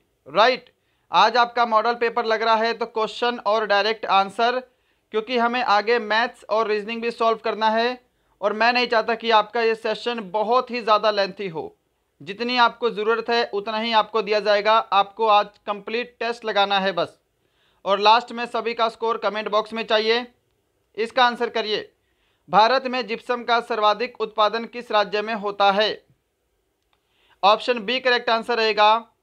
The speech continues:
राजस्थान। क्वेश्चन नंबर एट, आर्य समाज की स्थापना कब हुई थी? Very, very important। When was आर्य समाज established? तो आर्य समाज की स्थापना अठारह सौ पचहत्तर में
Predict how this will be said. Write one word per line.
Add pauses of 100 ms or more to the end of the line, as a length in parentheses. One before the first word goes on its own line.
(260)
राजस्थान। (1800)
क्वेश्चन
नंबर
एट, (1000)
आर्य
समाज
की
स्थापना
कब
हुई
थी? (480)
Very,
very
important। (720)
When
was (600)
आर्य
समाज
established? (3000)
तो
आर्य
समाज
की
स्थापना
अठारह
सौ
पचहत्तर
में